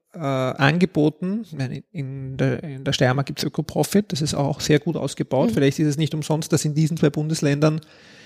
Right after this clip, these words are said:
Speaker 1: die Unternehmen sehr stark dort mitmachen, weil die sind natürlich auch Kostenoptimierer und das, da kriegen sie was bezahlt,
Speaker 2: Mhm.
Speaker 1: ja, mehr oder weniger, oder Unterstützung. Und beim anderen müssen sie vor allem zahlen für die Zertifikate und fürs jährliche Audit.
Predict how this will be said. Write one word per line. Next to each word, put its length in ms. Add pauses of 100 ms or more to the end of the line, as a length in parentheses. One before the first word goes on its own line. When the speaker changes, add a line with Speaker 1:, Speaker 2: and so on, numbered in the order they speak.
(400)
Speaker 1:
die 80
Unternehmen 420
sehr 200
stark 300
dort 220
mitmachen, 520
weil 120
die 140
sind 120
natürlich 320
auch 160
Kostenoptimierer 1000 (500)
und 180
das, 360
da 120
kriegen 160
sie 80
was 100
bezahlt, 500 (220)
Speaker 2:
Mhm. 80
Speaker 1:
ja, 180 (180)
mehr 140
oder 140
weniger, 260
oder 160
Unterstützung. 800 (140)
Und 140
beim 160
anderen 480
müssen 240
sie 80
vor 160
allem 120
zahlen 280
für 100
die 80
Zertifikate 720
und 80
fürs 200
jährliche 400
Audit. 340